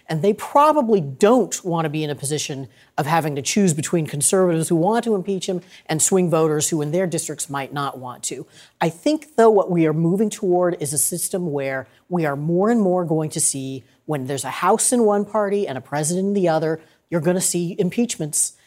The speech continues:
And then you're not gonna see that carried through in the Senate because you can't get that two-thirds majority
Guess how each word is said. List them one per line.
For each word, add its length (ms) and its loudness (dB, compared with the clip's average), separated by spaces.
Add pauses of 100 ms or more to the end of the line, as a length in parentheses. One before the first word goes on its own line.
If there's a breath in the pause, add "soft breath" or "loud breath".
(200 soft breath)
And 120 0
then 180 2
you're 120 2
not 300 2
gonna 140 2
see 240 0
that 360 0
carried 380 2
through 160 4
in 60 2
the 60 -2
Senate 360 -6
because 240 -6
you 80 -4
can't 260 -6
get 140 -6
that 180 -4
two-thirds 500 -4
majority 600 -4